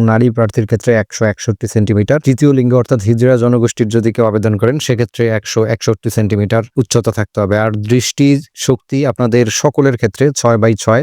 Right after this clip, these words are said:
চশমা গ্রহণযোগ্য নয়। যারা চশমা পড়েন তাদের কিন্তু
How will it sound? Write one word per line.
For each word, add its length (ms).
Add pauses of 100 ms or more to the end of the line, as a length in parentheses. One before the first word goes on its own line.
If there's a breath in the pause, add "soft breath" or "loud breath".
চশমা 320
গ্রহণযোগ্য 480
নয়। 160
যারা 260
চশমা 260
পড়েন 240
তাদের 260
কিন্তু 200